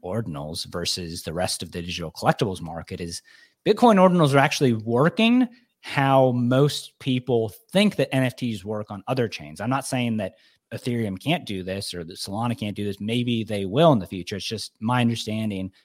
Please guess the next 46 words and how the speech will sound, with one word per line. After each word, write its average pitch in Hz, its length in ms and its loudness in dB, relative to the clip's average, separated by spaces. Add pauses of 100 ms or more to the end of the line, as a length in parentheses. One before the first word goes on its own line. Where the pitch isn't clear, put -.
(180)
as 101 60 -8
a 107 100 -6
non-technical 104 600 -6
person 101 360 -8
is 82 240 -12 (280)
this 107 160 -10
is 107 60 -8
not 107 260 -2 (280)
the 101 100 -6
actual 104 400 -4
way 98 220 -4
that 95 260 -8
the, 80 340 -8 (120)
the 78 240 -12
programs 92 720 -6
work 82 400 -4
for - 260 -8
N 95 100 -6
F 92 140 -8
Ts. 135 440 -4 (460)
And 127 120 2
actually, 131 400 2
to, 131 280 0 (180)
to 127 120 -2
solve 143 360 4
our 120 100 4
question 120 400 -4
here, 101 100 -6
I've, 95 220 -8 (200)
I've 113 160 -6
pulled 143 200 2
up 123 100 2
a 113 60 -2
page 110 300 -4
from 98 260 -8 (400)
River 139 240 6
Financial, 123 720 0
which 104 200 -6
is 95 180 -4
a 90 140 -8
great 90 340 -10
Bitcoin, 92 560 -10
um, 76 220 -16 (180)
Bitcoin 110 320 -6
only 95 240 -6
company. 131 600 -2